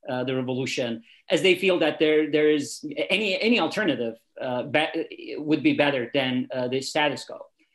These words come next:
And of course, in most cases, revolutions are followed an era of chaos in which violence is escalated, and there may be a second revolution,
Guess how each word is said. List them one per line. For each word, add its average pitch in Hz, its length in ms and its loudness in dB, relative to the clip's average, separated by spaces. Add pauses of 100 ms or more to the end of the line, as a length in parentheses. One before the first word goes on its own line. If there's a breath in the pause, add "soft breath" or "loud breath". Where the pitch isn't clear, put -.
(220 soft breath)
And 240 160 0
of 233 180 0
course, 285 300 4
in 208 200 -2
most 240 280 0
cases, 175 600 0
revolutions 175 520 0
are 151 180 2
followed 160 560 2
an 135 480 -2
era 165 300 2
of 151 260 -2
chaos 156 720 0
in 131 160 -4
which 139 420 -8
violence 147 400 0
is 143 100 -4
escalated, 135 840 -2 (160)
and 120 260 -4
there 127 140 0
may 147 160 4
be 139 100 2
a 120 40 -2
second 233 340 -2
revolution, 180 880 0